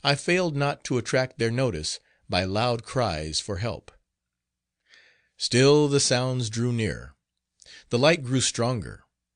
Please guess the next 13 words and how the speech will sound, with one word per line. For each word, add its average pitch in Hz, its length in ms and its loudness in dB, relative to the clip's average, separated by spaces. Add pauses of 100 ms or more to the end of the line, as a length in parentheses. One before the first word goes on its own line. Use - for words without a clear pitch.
(460)
At 92 140 -4
length, 104 500 -2
with 98 380 -6
inexpressible 131 720 0
pleasure, 85 520 -2 (320)
I 143 100 2
heard 175 240 2
the 143 80 0
key 120 360 0
turning 127 360 -4
in 117 100 -4
the 110 60 -4
lock. 90 400 -6